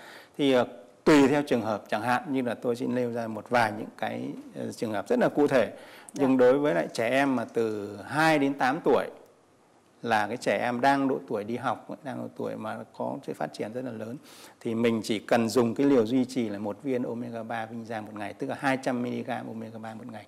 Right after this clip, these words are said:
Speaker 2: Vâng.
Speaker 1: là đạt yêu cầu rồi. Còn đối với những người mà trẻ em trên tám tuổi này, hoặc là người trưởng thành khỏe mạnh ấy, dùng với cái liều để duy trì,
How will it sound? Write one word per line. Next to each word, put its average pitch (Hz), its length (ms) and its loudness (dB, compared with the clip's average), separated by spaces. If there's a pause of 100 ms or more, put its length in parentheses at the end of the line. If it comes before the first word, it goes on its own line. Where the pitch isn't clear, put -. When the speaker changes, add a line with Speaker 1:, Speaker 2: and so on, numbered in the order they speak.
(280)
Speaker 2:
Vâng. 185 120 -6
Speaker 1:
là 113 220 4
đạt 107 200 2
yêu 120 100 0
cầu 107 240 -4
rồi. 101 180 -8 (560)
Còn 120 400 4
đối 139 160 6
với 185 140 6
những 185 200 2
người 131 260 8
mà 110 480 4 (440)
trẻ 107 160 4
em 139 220 4
trên 139 280 2
tám 131 220 4
tuổi 101 260 6
này, 104 160 -6
hoặc - 240 -4
là 110 80 0
người 107 380 -4
trưởng 98 200 -8
thành 113 240 -2
khỏe 110 180 2
mạnh 131 220 4
ấy, 139 140 -2 (100)
dùng 120 280 0
với 113 120 -2
cái 147 140 0
liều 123 240 4
để 98 160 -10
duy 139 180 6
trì, 120 440 4